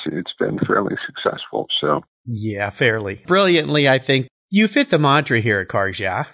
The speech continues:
Speaker 2: inspiring automotive enthusiasts. You figured out the secret sauce to life, and hopefully together today we can inspire a few other people that, uh, you know what, maybe you can figure it out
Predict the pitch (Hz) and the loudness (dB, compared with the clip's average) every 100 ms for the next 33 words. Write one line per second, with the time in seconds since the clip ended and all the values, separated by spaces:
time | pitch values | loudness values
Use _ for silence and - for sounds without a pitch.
0 | - 107 - 123 117 120 110 107 113 110 | -12 -10 -6 0 2 0 0 0 0 0
1 | 104 104 95 107 104 104 117 117 185 196 | -2 -4 -10 -8 -8 -4 -4 -2 -2 0
2 | 160 139 117 104 101 95 - 95 90 - | 0 2 2 -2 -4 -8 -10 -10 -10 -8
3 | 95 92 - 101 98 101 104 110 104 147 | -6 -6 -8 -6 -4 -4 -6 -8 -2 -2
4 | 170 139 120 - 110 110 107 101 110 101 | 0 0 -2 -2 -2 -2 -2 -4 -4 -4
5 | 98 107 104 104 95 - 107 98 104 101 | -4 -6 -8 -10 -10 -6 -4 -4 -4 -6
6 | 101 95 98 98 98 98 98 - 104 98 | -6 -8 -12 -12 -12 -10 -12 -12 -10 -10
7 | 117 170 185 254 381 - 226 247 190 208 | -6 -2 2 2 0 -4 -4 -2 -2 -2
8 | 160 - 139 127 120 110 104 98 | -4 -4 -4 -2 -2 -2 -2 -4